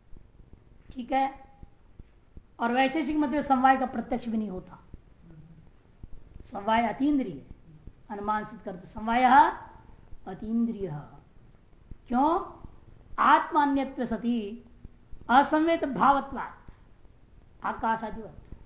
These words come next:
वो अतीन्द्रिय है आकाश के समान, आदि माने काल और दिक् के समान, आकाश काल दिक्, ये सब अतीन्द्रिय हैं,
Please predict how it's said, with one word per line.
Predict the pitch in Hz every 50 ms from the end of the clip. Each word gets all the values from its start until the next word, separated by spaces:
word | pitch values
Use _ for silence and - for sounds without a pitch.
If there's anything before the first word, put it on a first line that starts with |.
| - - - - - - - - - - - - - - - - - - - - - - - - - - - - - - - -
वो | 202 202
अतीन्द्रिय | 208 214 240 285 320 339 320 294 277 247
है | 240 233 214 - - - - - - - - -
आकाश | - 202 226 226 - 226 220 - -
के | 277
समान, | - - - - - - - - - - - - - - - - - - - - - - - -
आदि | 220 254 277 277
माने | 277 - -
काल | - - 262 262 262
और | 247 240
दिक् | 214 220 226 -
के | - 208
समान, | - - 156 139 131 151
आकाश | 185 202 180 208 202 -
काल | - 220 190
दिक्, | 165 185 160 - - - - - - - - - -
ये | 233
सब | 233 269 262 262
अतीन्द्रिय | 254 - 277 277 277 285 285 294 294 285
हैं, | 247 254 - -